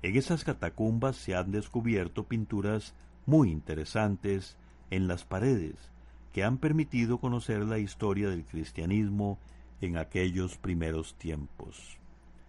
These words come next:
En el año trescientos trece, es decir,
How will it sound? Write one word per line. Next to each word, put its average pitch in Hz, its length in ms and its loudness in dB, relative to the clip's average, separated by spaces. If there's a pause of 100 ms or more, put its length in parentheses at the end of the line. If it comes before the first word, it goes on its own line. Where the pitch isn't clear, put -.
(200)
En 101 160 2
el 107 140 6
año 139 240 4
trescientos 113 680 0
trece, 107 460 -2 (420)
es 107 140 -4
decir, 104 480 -2